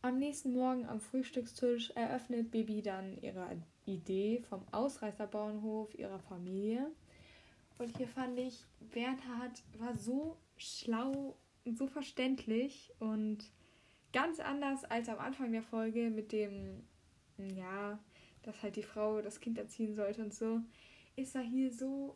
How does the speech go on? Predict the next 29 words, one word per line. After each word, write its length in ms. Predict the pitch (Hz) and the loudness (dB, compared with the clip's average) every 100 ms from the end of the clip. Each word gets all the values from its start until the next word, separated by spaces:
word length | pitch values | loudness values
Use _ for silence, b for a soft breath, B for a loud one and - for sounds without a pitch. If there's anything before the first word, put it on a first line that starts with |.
| - | -10
verständlich, 960 | - 294 - 294 294 294 240 226 - | -10 -8 -2 0 2 2 4 2 0
als 180 | 247 233 | -6 -6
zum 120 | 254 | -4
Beispiel 340 | 247 233 233 226 | -4 -2 -2 0
Vivi 260 | 240 240 | 0 0
sagt, 320 | 226 214 226 226 B B B B B B - - | -2 0 -2 -4 B B B B B B -20 -6
sie 120 | - | -2
fand 560 | 226 247 240 226 220 - _ _ _ _ - _ - | -2 0 4 4 2 -6 _ _ _ _ -20 _ 0
auch 200 | 226 233 | 0 2
ihre 240 | 247 220 | 0 0
Eltern 400 | - 302 269 262 | 0 0 2 4
super 280 | 262 262 269 | 4 4 2
gemein. 640 | 254 247 254 262 262 254 233 | 2 0 0 2 2 0 -2
Und 180 | 214 | -4
dann 120 | 214 196 | -4 -4
meinte 220 | 180 170 | -4 -4
Barbara, 500 | 160 175 180 175 160 | -4 -4 -4 -6 -4
"Also 240 | 170 175 | -4 -4
wir 200 | 190 311 | 0 0
waren 180 | 311 254 | 0 -2
gar 200 | 277 311 | -2 -4
nicht 220 | 311 285 | -6 -10
gemein." 500 | 285 269 277 269 269 - b b b b b b | -8 -4 -2 -2 -4 -8 b b b b b b
Und 80 | - | -10
dann 80 | 247 | -4
meinte 200 | 254 254 | -4 -2
Ber-, 300 | 240 262 269 - | -2 0 0 -4
Bernhard, 580 | 233 262 254 254 240 - - - _ _ - | -2 -2 -2 -4 -6 -10 -20 -20 _ _ -20
"So 580 | - 277 294 294 294 | -2 0 0 -2 -4